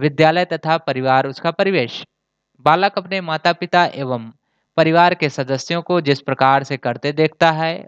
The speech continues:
उन्हें देखकर वह सीखता है। उसमें उसी प्रकार के लक्षण एवं बोलने चलने के ढंग विकसित हो जाते हैं। फलतः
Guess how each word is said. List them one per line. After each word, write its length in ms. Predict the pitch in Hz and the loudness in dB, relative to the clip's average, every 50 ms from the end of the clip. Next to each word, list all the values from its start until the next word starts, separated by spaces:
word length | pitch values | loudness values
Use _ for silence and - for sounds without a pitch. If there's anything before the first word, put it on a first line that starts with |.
| _ - | _ -16
उन्हें 220 | 135 135 135 127 | -10 -8 -8 -4
देखकर 360 | 127 131 139 - - 156 151 | -2 -2 -4 -2 0 0 0
वह 140 | 156 165 165 | 2 0 0
सीखता 380 | 156 - 185 180 - - 127 120 | 0 -2 -4 -4 -2 -2 -2 -2
है। 140 | 113 120 - - _ _ _ _ _ _ _ _ _ - | -2 -6 -14 -18 _ _ _ _ _ _ _ _ _ -6
उसमें 380 | 165 165 - - 202 202 208 208 | -6 -4 -4 0 0 2 2 2
उसी 200 | 196 185 180 165 | 2 0 0 0
प्रकार 380 | - - 143 - 143 147 151 | 0 0 0 2 2 2 2
के 140 | 147 - 139 | 0 -4 -4
लक्षण 400 | 127 131 127 - - 156 151 156 | -4 -4 -6 -6 -6 -6 -4 -4
एवं 440 | 156 156 156 160 165 170 170 180 185 - _ _ _ _ _ _ | -4 -4 -4 -4 -4 -4 -6 -8 -12 -16 _ _ _ _ _ _
बोलने 420 | 123 147 160 170 170 185 190 190 | 2 4 6 6 6 6 6 4
चलने 340 | 180 - 147 139 139 143 143 | 2 0 -2 0 0 -2 -4
के 340 | 135 - 151 147 143 147 139 | -2 0 2 2 4 2 2
ढंग 420 | 135 131 127 127 131 131 131 135 - _ _ _ _ _ _ 123 | 0 -4 -4 -4 -4 -6 -10 -12 -14 _ _ _ _ _ _ -2
विकसित 360 | 131 143 - - 175 165 190 | -2 -2 0 -2 -2 -2 0
हो 80 | 196 | 2
जाते 300 | 190 208 208 202 - 135 | 2 2 2 2 0 -6
हैं। 200 | 123 117 117 113 - _ _ - | -10 -10 -12 -16 -20 _ _ -6
फलतः 480 | 139 151 160 - 190 180 180 196 214 | -4 -4 -2 -2 -2 -2 -2 -4 -8